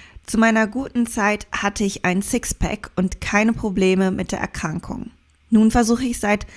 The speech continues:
eins Komma fünf Jahren bis zwei Jahren wieder abzunehmen. Leider stellt sich dieses als nicht mehr so einfach heraus wie vor drei bis vier Jahren.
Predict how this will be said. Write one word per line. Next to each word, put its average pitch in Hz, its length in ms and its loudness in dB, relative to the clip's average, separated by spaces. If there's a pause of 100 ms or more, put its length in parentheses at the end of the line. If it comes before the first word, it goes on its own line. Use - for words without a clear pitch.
(280)
eins 254 280 4
Komma 294 200 0
fünf 247 320 0
Jahren 196 400 2
bis - 180 -4
zwei 214 240 0
Jahren 196 380 0
wieder 180 200 -2
abzunehmen. 175 680 -4 (540)
Leider 240 260 4
stellt 254 300 0
sich 226 180 0
dieses 202 400 -4
als - 240 -4
nicht 220 340 4
mehr 175 140 -2
so - 80 -6
einfach 170 480 -6
heraus 170 500 -2
wie 170 80 -4
vor 180 200 -4
drei 170 280 -4
bis - 180 -4
vier 247 180 4
Jahren. 165 340 0